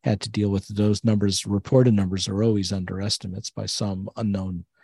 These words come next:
factor. So the numbers are going up, and I'm worried that if, unless we can get our arms around this and really start to beat it back with, uh, with vaccinations,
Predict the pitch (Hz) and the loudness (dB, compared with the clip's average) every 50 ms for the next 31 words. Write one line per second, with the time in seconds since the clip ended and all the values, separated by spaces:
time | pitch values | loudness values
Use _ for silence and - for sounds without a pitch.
0 | _ _ _ _ _ - - 117 107 113 - _ - - 110 113 _ _ _ _ | _ _ _ _ _ -2 -2 0 0 -2 -4 _ -12 -14 -14 -16 _ _ _ _
1 | - - _ _ _ _ _ _ _ - - - 120 107 104 98 101 101 107 117 | -20 -20 _ _ _ _ _ _ _ -6 -2 0 2 2 2 2 2 4 4 4
2 | 127 135 143 143 135 127 135 123 117 117 110 107 104 104 101 101 101 101 104 - | 4 6 4 4 4 2 0 0 2 2 2 2 2 0 0 -2 -2 -4 -4 -2
3 | 123 113 110 110 113 117 123 135 165 202 214 160 113 104 104 107 120 - - 120 | 0 0 2 2 4 4 4 6 6 6 6 6 4 2 0 -2 -6 -6 -4 -2
4 | 110 110 110 104 - - _ _ - 120 113 - - - 110 117 156 - - - | 0 0 0 -2 -4 -6 _ _ -6 -6 -6 -4 -4 -2 0 2 2 0 0 0
5 | 127 117 113 113 107 104 98 98 113 160 190 - - 110 98 92 90 90 92 98 | 2 2 2 2 2 0 0 0 2 0 0 0 -2 -4 -4 -4 -6 -6 -8 -8
6 | 104 101 - - 113 107 101 98 95 98 107 113 113 120 120 - - - - - | -8 -6 -6 -4 -4 -4 -4 -4 -2 -2 0 0 -2 -2 -2 -2 -2 -2 -2 -2
7 | 107 101 104 101 - - - 92 98 - 98 101 101 98 95 - - - - 101 | -2 -2 -2 -2 -4 -6 -8 -8 -6 -4 -4 -4 -4 -6 -8 -10 -8 -6 -4 -2
8 | 135 135 - - - 92 92 107 113 113 113 110 107 107 110 117 - 123 110 113 | -2 -4 -4 -6 -8 -10 -8 -6 -4 -6 -4 -6 -6 -8 -10 -12 -12 -10 -6 -6
9 | 110 - - 107 101 95 - - - 107 95 98 110 139 151 - - 92 92 98 | -6 -6 -6 -8 -8 -8 -6 -6 -6 -6 -4 -4 -4 -4 -4 -4 -6 -8 -8 -6
10 | 104 - - | -4 -4 -6